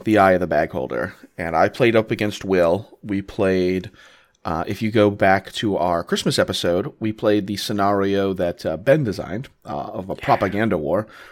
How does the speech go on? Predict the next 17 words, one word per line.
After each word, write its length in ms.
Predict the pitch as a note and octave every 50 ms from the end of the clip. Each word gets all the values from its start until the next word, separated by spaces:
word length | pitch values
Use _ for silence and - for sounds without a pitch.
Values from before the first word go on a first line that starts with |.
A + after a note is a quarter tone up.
| - _
where 100 | - E2
we're 160 | F2 F2+ F#2+ F#2
putting 320 | - - B2 A2 A2 G#2
up, 220 | G2+ F#2 F#2 -
uh, 120 | G#2+ F2 F2+
punk 300 | - - C3+ C3+ C3 -
rock 220 | A#2 F#2+ F#2+ -
posters 560 | - G#2+ F#2+ F#2+ - - G2 G2 G#2 G2+ - - -
and 180 | F#2 F#2+ F#2 F#2
then 140 | F2+ F#2+
tearing 480 | F#2+ - A2 G2 G2 F#2 F#2+ F#2 G2 G#2+
each 160 | G#2 F#2 -
other's 260 | F#2+ D2+ D#2 E2 E2+
punk 240 | - - - G2+ F2+
rock 140 | G2 F2 F2+
posters 380 | - G2 F#2 F#2 - C2 - -
down. 380 | - F2 F2+ E2+ E2+ F#2+ -